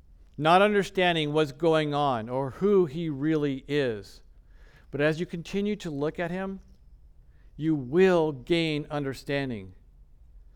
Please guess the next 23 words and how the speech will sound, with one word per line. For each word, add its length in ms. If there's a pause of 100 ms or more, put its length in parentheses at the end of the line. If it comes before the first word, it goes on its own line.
(220)
that 140
the 100
storms 840 (180)
that 100
are 100
rocking 480
your 160
boat 400 (600)
and 220
your 140
world 600 (120)
are 100
controlled 760 (240)
by 120
him. 540 (1700)
It's 300 (100)
then 580 (1300)
that 120
you'll 160
cry 440
out 280 (260)
to 100
him. 460